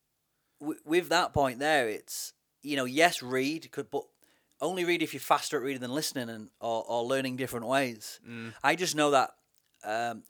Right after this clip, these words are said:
Speaker 1: I go to sleep with a little bit of a podcast on, thirty minutes, I'm taking, I just take it in.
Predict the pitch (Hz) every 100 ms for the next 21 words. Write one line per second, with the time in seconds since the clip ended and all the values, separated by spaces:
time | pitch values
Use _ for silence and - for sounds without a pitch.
0 | - 151 165 143 117 - 151 151 - 123
1 | 120 123 127 113 - 131 - 123 - 110
2 | 104 _ _ _ _ _ _ _ - -
3 | 139 120 139 95 113 - 160 147 135 120
4 | 117 - 165 131 120 165